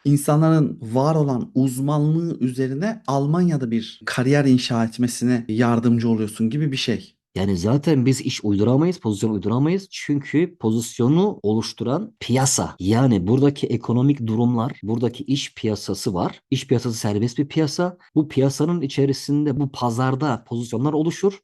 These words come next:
Speaker 2: Biz o pozisyonlara talip oluruz. Yoksa biz suni olarak hiçbir zaman pozisyon uyduramayız. Böyle bir şey yok. Yani işi olmayan birisini işe alırsanız Almanya'da o çöp olur. Çöp, yani ortalıkta gezinir yani, fazlalık olur yani.
Speaker 1: Anladım. Peki şimdi Kadir, sen bu saydığın şeyleri nasıl yapıyorsun? Yani hangi yöntemle ilerliyorsun?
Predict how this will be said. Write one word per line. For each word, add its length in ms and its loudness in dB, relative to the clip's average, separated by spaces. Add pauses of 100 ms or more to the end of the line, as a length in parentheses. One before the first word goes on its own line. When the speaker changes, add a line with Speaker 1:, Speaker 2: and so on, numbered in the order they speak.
Speaker 2:
Biz 240 -8
o 120 -2
pozisyonlara 600 0
talip 340 -8
oluruz. 500 -14 (180)
Yoksa 420 0
biz 160 0
suni 500 4
olarak 340 2
hiçbir 220 -6
zaman 340 2
pozisyon 340 -2
uyduramayız. 760 -2 (140)
Böyle 200 0
bir 60 -6
şey 160 -2
yok. 300 -4
Yani 300 0 (220)
işi 220 0
olmayan 380 4
birisini 300 0
işe 140 -6
alırsanız 340 -2
Almanya'da 320 -4
o 140 -2
çöp 220 0
olur. 260 -4
Çöp, 280 -4
yani 220 -6
ortalıkta 380 -2
gezinir 360 -2
yani, 180 -2
fazlalık 440 -2
olur 160 -6
yani. 220 -12 (240)
Speaker 1:
Anladım. 580 0
Peki 180 0
şimdi 220 0
Kadir, 220 2
sen 320 0
bu 40 0
saydığın 540 2
şeyleri 680 -4
nasıl 320 2
yapıyorsun? 380 -4
Yani 380 2
hangi 440 0
yöntemle 640 0
ilerliyorsun? 760 -8